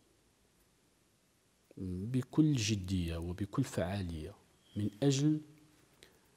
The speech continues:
قارة إفريقية مستقرة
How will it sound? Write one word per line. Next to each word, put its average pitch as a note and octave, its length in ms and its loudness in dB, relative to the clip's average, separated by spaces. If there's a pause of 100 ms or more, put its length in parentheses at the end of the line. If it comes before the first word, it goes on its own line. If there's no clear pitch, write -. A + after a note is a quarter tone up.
(840)
قارة C#3 380 2
إفريقية B2+ 800 2 (440)
مستقرة B2+ 960 2